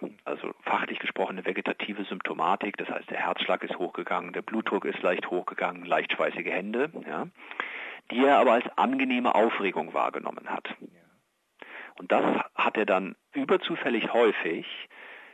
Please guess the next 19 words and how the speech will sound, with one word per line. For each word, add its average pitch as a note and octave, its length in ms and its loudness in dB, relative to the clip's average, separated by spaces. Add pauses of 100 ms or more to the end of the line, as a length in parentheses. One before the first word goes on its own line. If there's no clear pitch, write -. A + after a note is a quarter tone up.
(140)
hinterher A2+ 440 0
interpretieren A#2 720 -2
können B2+ 340 -2
und - 240 -2
auch, - 300 4
es - 180 -2
hat - 120 -4
sich - 100 -6
dann - 120 0
auch F2+ 100 0
so - 80 -8
bewahrheitet, A2+ 800 4 (680)
als F2+ 320 6 (380)
ein F2+ 340 0
Startsignal. - 800 2 (760)
So - 100 -4
nach F2 140 2
dem F#2+ 100 -2
Motto, F2+ 220 2